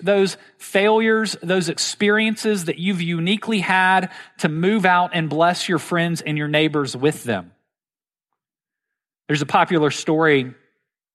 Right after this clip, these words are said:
that's being told in business schools these days, and it may be apocryphal. It sounds like it probably is.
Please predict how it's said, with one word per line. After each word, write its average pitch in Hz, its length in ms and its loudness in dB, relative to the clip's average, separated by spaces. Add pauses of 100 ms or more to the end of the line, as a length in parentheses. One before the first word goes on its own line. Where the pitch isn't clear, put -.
(160)
that's 139 180 -2
being 147 260 0
told 165 320 2
in 131 160 2
business 151 400 0
schools 120 400 -4
these 113 260 -2
days, 113 440 0
and 120 100 -2
it - 60 -6
may 151 180 2
be 147 140 2
apocryphal. 120 760 -2
It - 80 -18
sounds 117 280 -2
like 107 160 0
it 107 80 -10
probably 107 540 -4
is. 117 360 -2